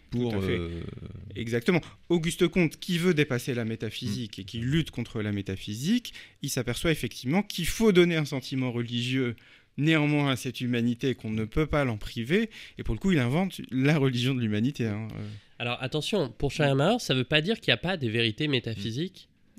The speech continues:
Speaker 2: Oui.
Speaker 3: euh, liées à, enfin, qui, qui, qui, qui peuvent correspondre à des doctrines religieuses. Simplement, il faut distinguer les choses. C'est-à-dire, le, le sentiment,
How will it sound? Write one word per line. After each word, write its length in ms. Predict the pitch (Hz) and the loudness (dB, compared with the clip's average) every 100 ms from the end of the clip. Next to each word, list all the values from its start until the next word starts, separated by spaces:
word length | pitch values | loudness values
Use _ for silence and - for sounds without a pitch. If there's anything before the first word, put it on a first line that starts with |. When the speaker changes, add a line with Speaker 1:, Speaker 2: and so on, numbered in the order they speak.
| 131 | -8
Speaker 2:
Oui. 140 | 117 | -2
Speaker 3:
euh, 120 | 113 101 | 2 2
liées 440 | 110 147 160 143 | 4 4 6 6
à, 140 | 101 - | 4 0
enfin, 220 | 110 107 | -4 -4
qui, 160 | 123 | -6
qui, 400 | - - - - - | -10 -12 -14 -16 -12
qui, 260 | 127 117 107 | -6 -6 -6
qui 220 | - 107 - - | -10 -12 -14 2
peuvent 200 | 147 147 | 4 4
correspondre 400 | 127 107 - 147 | 2 -2 -2 -2
à 60 | 123 | 0
des 80 | 117 | 0
doctrines 340 | 113 - 120 | -4 -2 -2
religieuses. 500 | 113 127 139 214 131 - | 0 0 2 0 0 -6
Simplement, 540 | 123 113 139 185 208 | -4 -2 0 0 -2
il 80 | 131 | -6
faut 140 | - 135 | -4 -4
distinguer 480 | 131 - 147 147 151 | -4 -2 -2 0 0
les 120 | 165 | 0
choses. 360 | - 139 139 - | 0 -2 -2 -2
C'est-à-dire, 340 | 117 110 120 - | 2 2 2 0
le, 180 | 117 113 123 | -2 0 4
le 120 | 151 | 4
sentiment, 560 | - 131 - 143 214 | 2 -2 0 0 0